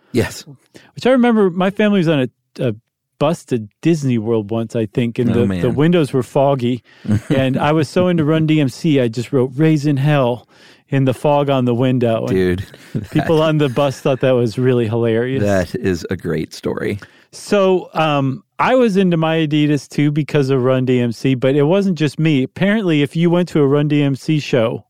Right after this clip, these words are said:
Speaker 2: on the Raising Hell tour or the Together Forever tour in nineteen eighty-six or eighty-seven,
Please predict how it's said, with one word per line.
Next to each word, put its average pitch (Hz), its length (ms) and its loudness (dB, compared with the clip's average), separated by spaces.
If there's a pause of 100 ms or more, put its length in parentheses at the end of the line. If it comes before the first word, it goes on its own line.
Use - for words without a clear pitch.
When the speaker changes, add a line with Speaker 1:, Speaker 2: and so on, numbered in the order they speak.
Speaker 2:
on 131 200 0
the 127 100 0
Raising 139 300 2
Hell 135 220 2
tour 123 420 0 (220)
or 131 120 0
the 127 180 0 (120)
Together 139 340 0
Forever 147 380 0
tour 120 260 -2
in 117 80 -2
nineteen 123 300 -2
eighty-six - 360 -2
or 131 40 0
eighty-seven, 127 440 0